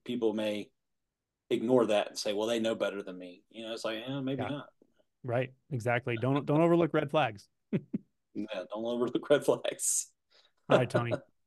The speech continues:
Speaker 2: Thanks
Speaker 1: All
Speaker 2: again,
Speaker 1: right.
Speaker 2: man. We'll, we'll have to talk again sometime. And, uh,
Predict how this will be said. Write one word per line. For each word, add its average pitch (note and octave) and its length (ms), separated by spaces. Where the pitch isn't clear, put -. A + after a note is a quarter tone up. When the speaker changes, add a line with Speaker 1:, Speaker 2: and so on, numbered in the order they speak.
Speaker 2:
Thanks F3 200
Speaker 1:
All D#3 40
Speaker 2:
again, F3+ 160
Speaker 1:
right. D#3+ 60
Speaker 2:
man. D#3+ 180
We'll, D3+ 220
we'll D#3+ 80
have D#3 80
to D3 80
talk D3+ 240
again D3 240
sometime. D3 420
And, A#2 220
uh, A#2 240